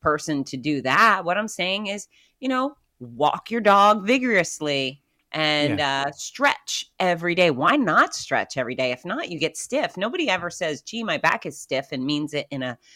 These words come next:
Speaker 1: exciting way. Like, "This is great. My back is so stiff." So,
Speaker 2: Yeah.
Speaker 1: uh, yeah, you can do something. And, and ideally, exercise will be fun. It will be entertaining, perhaps something you do with friends, or perhaps something you do for alone time.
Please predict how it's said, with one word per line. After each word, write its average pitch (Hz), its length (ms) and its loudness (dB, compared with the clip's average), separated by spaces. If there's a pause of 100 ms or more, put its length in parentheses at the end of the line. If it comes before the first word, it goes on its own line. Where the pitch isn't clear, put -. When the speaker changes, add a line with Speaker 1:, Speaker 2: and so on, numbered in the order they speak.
(280)
Speaker 1:
exciting 156 640 0
way. 156 380 0
Like, 127 180 -8
"This 330 180 -8
is 240 100 -10
great. 196 500 2
My 139 160 -2
back 240 260 2
is 233 120 -8
so 135 120 -6
stiff." 123 300 -4
So, 160 460 0 (180)
Speaker 2:
Yeah. 92 220 -12
Speaker 1:
uh, 165 420 2
yeah, 294 200 2
you 208 280 -2
can 339 280 -6 (100)
do 185 120 0
something. 175 480 -2
And, 220 200 -2
and 240 120 0
ideally, 247 760 -2
exercise 185 680 -4
will 175 120 -6
be 156 340 -6 (440)
fun. 160 540 0
It 233 140 -2
will 165 100 -2
be 151 180 -2
entertaining, 156 680 -2
perhaps 160 440 -2
something 151 360 -6
you 147 100 -4
do 151 180 -2
with 147 200 -2
friends, 170 440 2 (100)
or 233 100 -2
perhaps 202 460 -10
something 196 340 -6
you 165 120 -6
do 160 200 -4
for 160 180 -4
alone 131 560 0
time. 196 460 0